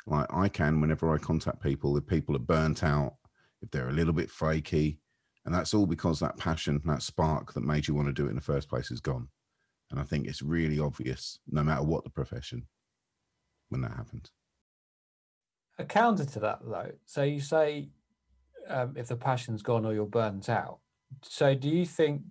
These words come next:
Speaker 2: well, from your point of view, and we'll come on to the management a bit later on,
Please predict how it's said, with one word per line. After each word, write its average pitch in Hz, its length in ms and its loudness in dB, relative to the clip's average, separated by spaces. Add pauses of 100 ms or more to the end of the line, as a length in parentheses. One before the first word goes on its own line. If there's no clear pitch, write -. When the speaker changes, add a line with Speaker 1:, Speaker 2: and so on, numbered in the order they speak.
(180)
Speaker 2:
well, - 160 -2
from - 320 -2
your 143 180 6
point 127 220 -2
of 95 100 -8
view, 104 300 -4 (580)
and 117 120 2
we'll 113 80 0
come 135 200 2
on 110 100 2
to 104 100 -8
the 104 60 -4
management 104 440 -4
a 101 60 -4
bit 107 180 -2
later 107 320 0
on, 92 160 2